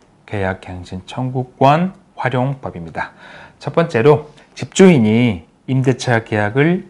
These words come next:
일 년만 하자라고 요구할 때입니다.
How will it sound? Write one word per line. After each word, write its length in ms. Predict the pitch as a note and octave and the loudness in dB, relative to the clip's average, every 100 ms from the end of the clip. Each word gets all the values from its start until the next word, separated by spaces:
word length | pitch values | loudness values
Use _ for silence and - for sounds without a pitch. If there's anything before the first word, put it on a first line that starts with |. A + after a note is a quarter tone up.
| _ | _
일 200 | B2 C#3+ | -2 0
년만 280 | D#3+ D#3+ D3+ | 0 2 2
하자라고 1300 | C3 C3 B2 - _ _ G#2 G#2+ D3 D#3+ F#3 - - | 0 -2 -2 -4 _ _ -6 0 4 4 4 -2 -6
요구할 440 | G2+ G#2 G#2+ G2 | -6 -4 -6 -8
때입니다. 540 | G2 F2+ E2 D2 D2 | -8 -8 -8 -10 -10